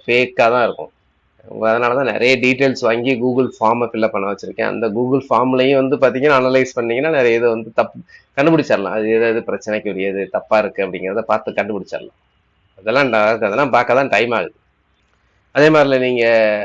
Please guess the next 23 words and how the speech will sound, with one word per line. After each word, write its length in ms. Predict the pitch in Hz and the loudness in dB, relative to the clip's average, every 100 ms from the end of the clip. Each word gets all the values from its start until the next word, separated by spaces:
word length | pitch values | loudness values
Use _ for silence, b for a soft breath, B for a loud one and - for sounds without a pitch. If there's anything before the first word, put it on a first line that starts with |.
| - | -8
பி 200 | - 165 | 2 4
ஹெச் 180 | 151 147 | 4 2
மாற்றுத்திறனாளிகளும் 880 | 123 147 - 147 139 131 123 123 120 | 0 0 0 -2 0 0 -2 -4 -2
பார்த்தீங்க, 400 | 113 107 107 113 | -4 -2 -6 -4
உங்களுக்கு 380 | 113 104 107 101 | -4 -4 -6 -4
தகுந்த 260 | 104 107 | -4 -2
மாதிரி, 240 | 104 104 123 131 B _ _ | -2 -2 -4 -8 B _ _
அதுக்கு 360 | - 101 104 98 | -2 0 0 0
தகுந்த 240 | 107 101 | 0 0
மாதிரி 340 | 98 113 110 101 | 0 0 0 -2
வரும். 240 | 98 - _ _ | -4 -6 _ _
எல் 220 | 113 110 | -4 -2
வி 200 | 104 101 92 _ _ _ _ _ _ - | -4 -6 -8 _ _ _ _ _ _ -6
ஒவ்வொன்றுக்கும் 440 | 123 131 123 117 | -2 0 -2 -2
தனித்தனியா 400 | 113 113 113 117 | -4 -2 -2 0
வந்து 540 | 107 107 110 92 76 _ _ _ | -2 -2 -2 -4 -8 _ _ _
மாற்றுத்திறனாளிகளுக்கு 720 | 113 110 113 113 110 101 104 113 | -4 -4 -4 -2 -2 -4 -6 -6
கொடுத்துருக்குறாங்க. 520 | 113 98 90 92 87 - _ _ | -6 -8 -10 -12 -16 -20 _ _
So, 220 | - 170 | 4 6
இதுல 200 | 160 151 | 8 6
வந்து 240 | 151 156 | 4 0
ஜெனரல் 420 | 131 139 147 165 | 0 0 4 2
கேட்டகரிக்கு, 540 | 139 131 123 113 98 | 4 2 2 -2 -6